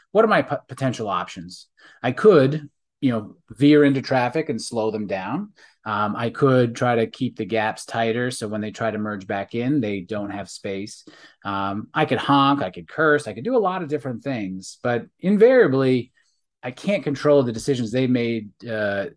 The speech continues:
to make a bad decision or to kinda break the rules of the road. And ultimately, no matter how much,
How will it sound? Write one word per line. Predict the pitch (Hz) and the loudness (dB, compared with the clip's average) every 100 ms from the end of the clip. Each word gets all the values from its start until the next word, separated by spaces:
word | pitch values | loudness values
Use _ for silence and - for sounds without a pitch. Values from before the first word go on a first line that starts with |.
| - | -12
to | 110 | -4
make | 113 127 127 | 2 2 2
a | |
bad | 98 110 107 | -2 -2 -4
decision | 95 - 107 98 101 95 101 | -4 -8 -8 -6 -6 -8 -8
or | 104 98 | -8 -10
to | - 101 | -8 -8
kinda | 107 104 98 90 - | -4 -4 -4 -8 0
break | 139 127 | 2 2
the | 127 | 0
rules | 110 117 107 | -4 -4 -4
of | 95 | -6
the | 98 | -4
road. | 127 104 92 92 - _ _ _ _ - | -2 -2 -4 -8 -12 _ _ _ _ -2
And | 175 | 2
ultimately, | 196 226 185 143 143 135 135 131 - | 4 4 2 4 4 4 2 -2 -6
no | 131 | -2
matter | 139 135 123 | 0 0 -2
how | 139 160 | -2 0
much, | 160 151 - - - | 0 -2 -6 -16 -12